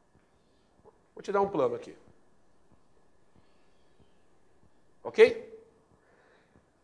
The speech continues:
Um ponto divide uma reta em duas semirretas. E uma reta que está no plano, passará passando aqui pelo plano. Certo?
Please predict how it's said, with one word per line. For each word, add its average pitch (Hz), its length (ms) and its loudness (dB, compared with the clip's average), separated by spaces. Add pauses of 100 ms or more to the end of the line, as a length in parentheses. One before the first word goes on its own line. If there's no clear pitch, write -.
(460)
Um 339 160 4
ponto 285 800 6
divide 147 920 -4 (560)
uma 196 220 6
reta 208 360 4
em 233 140 0
duas 277 480 0
semirretas. 151 880 -2 (520)
E 190 200 -6 (100)
uma 311 280 6
reta 147 680 2 (380)
que - 80 -14
está 156 240 2
no 131 80 0
plano, 175 440 2 (440)
passará 170 420 -2 (480)
passando 196 480 4
aqui 151 180 -4
pelo 131 200 -4
plano. 101 400 -14 (1300)
Certo? 180 380 -2